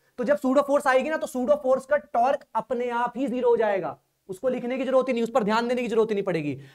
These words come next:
तो हम कहीं सूडो फोर्स का टॉर्क लिखना भूल ना जाएं,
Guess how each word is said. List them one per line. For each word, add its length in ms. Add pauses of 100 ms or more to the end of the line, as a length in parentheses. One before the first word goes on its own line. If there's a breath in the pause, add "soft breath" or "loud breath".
(140 loud breath)
तो 60
हम 280
कहीं 260
सूडो 380
फोर्स 280
का 120
टॉर्क 360
लिखना 340
भूल 280
ना 120
जाएं, 260